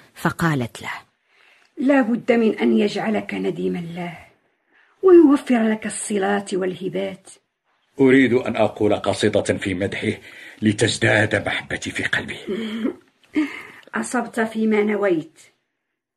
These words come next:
Speaker 2: فجرد الفكر وتأنق فيما تقول، وما أراه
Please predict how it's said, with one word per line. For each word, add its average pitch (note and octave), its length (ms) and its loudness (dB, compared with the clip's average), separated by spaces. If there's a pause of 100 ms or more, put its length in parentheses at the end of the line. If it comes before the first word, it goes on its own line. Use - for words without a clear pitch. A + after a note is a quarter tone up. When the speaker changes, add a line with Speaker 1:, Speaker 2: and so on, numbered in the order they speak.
Speaker 2:
فجرد G3+ 500 -8
الفكر - 460 -6 (1040)
وتأنق A#3+ 640 -2
فيما A#3+ 280 -2
تقول، A3 500 -6 (1120)
وما G3+ 320 -2
أراه F#3 600 -6